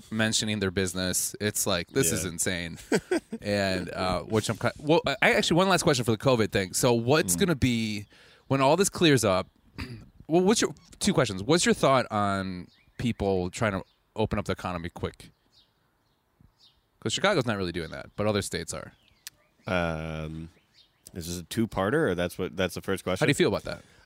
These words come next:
Speaker 2: Um, I don't like it because I think, um, it, I think the, the, the disease itself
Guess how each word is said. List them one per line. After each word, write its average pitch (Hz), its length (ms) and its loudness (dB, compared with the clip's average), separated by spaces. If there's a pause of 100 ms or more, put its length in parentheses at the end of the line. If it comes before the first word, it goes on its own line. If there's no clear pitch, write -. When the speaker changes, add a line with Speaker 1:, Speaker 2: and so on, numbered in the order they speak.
(160)
Speaker 2:
Um, 147 460 0
I 143 160 0
don't 185 320 0
like 143 260 0
it 165 200 2
because 135 320 0
I 127 100 2
think, 135 420 -2
um, 113 600 0 (1400)
it, 117 160 4 (600)
I 113 80 -2
think 175 320 0
the, 123 260 2 (200)
the, 110 600 0 (600)
the 113 100 0
disease 131 460 2
itself 117 580 0